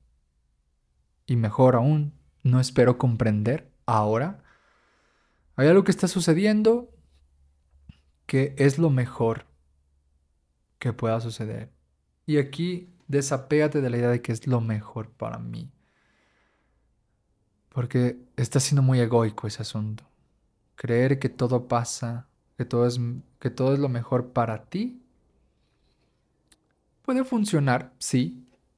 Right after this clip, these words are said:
pero es un tanto egoico. La idea es trascender esa idea y decir, "Esto que está pasando es lo mejor. Así." <laughs> Lo mejor que puede ser y es.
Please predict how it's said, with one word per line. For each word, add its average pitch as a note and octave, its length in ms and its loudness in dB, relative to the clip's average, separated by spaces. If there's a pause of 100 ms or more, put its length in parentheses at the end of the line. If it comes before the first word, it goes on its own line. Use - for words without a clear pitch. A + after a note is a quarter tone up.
(540)
pero D#3 180 2
es F3+ 140 -2
un G#3+ 180 -2
tanto F3+ 320 0
egoico. C3+ 480 2 (840)
La C#3+ 120 6
idea E3+ 240 8
es - 340 0 (800)
trascender B2+ 600 2
esa B2 220 -6
idea - 300 -8 (600)
y B2 80 -2
decir, A#2+ 380 -2 (440)
"Esto D#3 200 6
que F3 80 8
está E3 180 6
pasando D#3 340 4
es E3 80 8
lo D#3+ 160 8
mejor. B2+ 600 4 (2750)
Así." - 520 0 (520)
<laughs> D#3 360 4
Lo D3+ 160 4
mejor C#3 300 2
que D#3+ 100 2
puede C3+ 300 4
ser B2+ 380 -2
y B2+ 260 -6
es. A2 240 -6